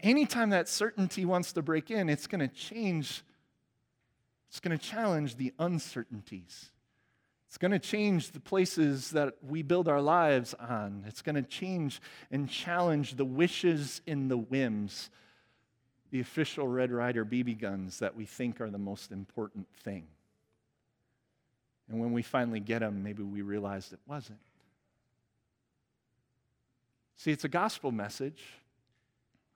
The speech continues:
but a gospel message isn't also afraid to confront us because it's meant to move us into life.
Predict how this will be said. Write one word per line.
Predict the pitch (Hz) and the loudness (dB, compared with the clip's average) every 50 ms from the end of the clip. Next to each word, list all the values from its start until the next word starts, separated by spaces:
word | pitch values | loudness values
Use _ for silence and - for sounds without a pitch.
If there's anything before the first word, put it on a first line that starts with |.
| _ _ _ _ _ _ _ _ _ | _ _ _ _ _ _ _ _ _
but | - 143 | -2 2
a | 139 | 4
gospel | 143 151 151 151 - - 151 | 4 4 4 2 0 -4 -2
message | 139 143 156 147 - - 139 120 127 | 0 2 2 2 2 -2 -2 0 0
isn't | 147 139 147 143 131 - | 0 0 0 -2 -4 -4
also | - 131 127 123 - - 120 113 | -4 -4 -4 -4 -4 -4 -4 -4
afraid | 110 - - - 139 123 117 117 117 - | -4 -6 -8 -6 -4 -2 -2 -2 -4 -6
to | - - | -12 -18
confront | - - 117 110 - - - 127 139 131 - | -10 -8 -8 -8 -6 -4 -4 -2 -2 -2 -4
us | 98 98 92 - - | -8 -8 -8 -12 -14
because | - 113 - - 123 110 - 120 | -14 -14 -10 -8 -8 -8 -8 -10
it's | - - - | -12 -8 -6
meant | 110 110 113 120 117 - | -4 -4 -4 -4 -6 -12
to | - - | -14 -10
move | 107 101 110 127 131 117 110 | -8 -6 -4 -2 -4 -4 -6
us | - - 95 95 - - - - - _ _ _ _ _ _ _ _ _ _ _ _ _ _ _ | -8 -12 -12 -14 -14 -14 -16 -16 -18 _ _ _ _ _ _ _ _ _ _ _ _ _ _ _
into | - 165 175 165 - - 165 | -2 -2 0 0 -2 -4 -8
life. | 156 147 - 151 139 107 - - - - | -10 -8 -6 -6 -6 -6 -8 -14 -20 -20